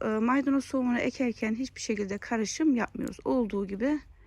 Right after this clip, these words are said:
tohumu ektikten sonra olduğu gibi bırakıyoruz. Bu en önemli bir püf noktası.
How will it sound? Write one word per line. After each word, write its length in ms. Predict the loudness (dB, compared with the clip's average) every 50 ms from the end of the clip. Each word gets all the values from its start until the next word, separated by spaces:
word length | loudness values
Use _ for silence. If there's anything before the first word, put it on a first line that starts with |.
| -20 -20 -20 -20 -20 -20 -20 -20 -10 -2
tohumu 320 | 0 2 2 4 2 2
ektikten 540 | 2 0 -2 -2 -6 -10 -6 -2 -2 -2 -2
sonra 320 | -2 -2 -2 -2 0 0
olduğu 340 | 0 0 0 0 -2 -4 -4
gibi 220 | -2 -2 -2 -2
bırakıyoruz. 680 | -2 -6 -6 -6 -8 -10 -10 -10 -10 -12 -16 -16 -16 -16 -18 -18 -20 -20 -20 -20 -20 -20 -20 -20 -20 -20 -20 -20 -14 -8 -6
Bu 100 | -4 0
en 200 | 2 2 4 4
önemli 380 | 2 2 0 0 0 0 2
bir 140 | 2 2 0
püf 320 | 0 -6 -10 -10 -8 -6 -6
noktası. 600 | -6 -6 -6 -6 -6 -6 -4 -2 -2 0 0